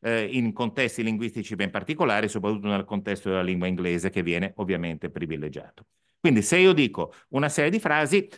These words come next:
ci sono delle parole che sono connesse, normalmente. Eh, questo a partire da quelle che sono le enormi banche dati che ci, eh, vengono offerte per comprendere appunto, eh, quindi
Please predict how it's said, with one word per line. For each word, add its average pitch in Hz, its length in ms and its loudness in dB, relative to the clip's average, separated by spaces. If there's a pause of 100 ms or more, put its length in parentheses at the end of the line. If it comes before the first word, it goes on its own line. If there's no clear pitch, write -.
(340)
ci 262 160 4
sono 202 440 4
delle 175 240 2
parole 170 440 0
che 170 140 -6
sono 147 380 -4
connesse, 107 840 -6 (800)
normalmente. 120 880 2 (320)
Eh, 131 460 2
questo - 260 2
a 123 60 2
partire 196 440 2
da 127 140 -2
quelle 123 200 -4
che 107 100 -8
sono 131 240 -4
le 104 80 0
enormi 107 260 0
banche 101 300 -2
dati 98 440 -2 (140)
che 117 160 -2
ci, 113 260 0 (140)
eh, 107 340 4
vengono 101 500 0
offerte 107 400 -2
per 104 140 -4
comprendere 104 920 0
appunto, 101 1040 -2
eh, - 80 -20
quindi 170 320 2